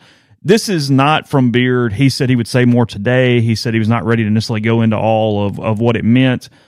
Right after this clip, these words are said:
Just sort of talking to people, reading tea leaves. This isn't necessarily reporting, but my best guess this morning as I'm talking is that sometime last week, mid to early last week, he was denied.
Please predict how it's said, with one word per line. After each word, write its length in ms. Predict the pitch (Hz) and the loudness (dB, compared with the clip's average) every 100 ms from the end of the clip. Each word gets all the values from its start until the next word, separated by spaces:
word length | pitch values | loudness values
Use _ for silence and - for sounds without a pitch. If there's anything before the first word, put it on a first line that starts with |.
| _ _ _ - | _ _ _ -8
Just 300 | 110 165 - | -2 -2 0
sort 220 | 180 185 | 2 2
of 180 | 143 - | 0 -2
talking 640 | - - 147 147 156 139 | -8 -2 -2 0 0 2
to 100 | 123 | 0
people, 680 | - 135 127 131 131 120 117 | -2 -2 0 0 0 0 2
reading 320 | 131 127 117 | 2 2 2
tea 280 | 110 139 135 | 0 0 2
leaves. 680 | 135 135 131 127 117 101 - | 2 2 2 0 -2 -6 -4
This 260 | 127 131 | -2 0
isn't 240 | 170 151 135 | 0 0 0
necessarily 360 | 139 147 127 | 0 0 0
reporting, 640 | 107 104 - 127 110 104 | -2 -4 -2 -2 0 -2
but 120 | 104 - | -2 0
my 120 | 120 | 0
best 320 | 110 143 139 | 2 0 0
guess 280 | 127 131 117 | 0 0 0
this 200 | 120 - | -6 -4
morning 240 | 120 117 113 | -2 0 -2
as 80 | |
I'm 120 | 104 95 | -4 -6
talking 480 | 123 127 123 120 | -2 -2 0 -2
is 240 | 117 113 101 | -2 -4 -4
that 200 | 107 101 | -6 -4
sometime 500 | - 139 131 135 123 | 0 0 2 2 0
last 340 | 113 107 104 | -2 -4 -6
week, 460 | 123 131 139 127 - | -4 -2 -2 -6 -4
mid 380 | 117 139 131 120 | 0 0 0 -4
to 80 | 123 | -6
early 340 | 123 139 139 | -2 0 0
last 320 | 123 131 120 | 0 0 0
week, 240 | 131 127 - | 0 0 -2
he 120 | 131 | -4
was 200 | 117 98 | -4 -2
denied. 560 | 107 104 113 120 123 | -2 -2 -2 -2 -4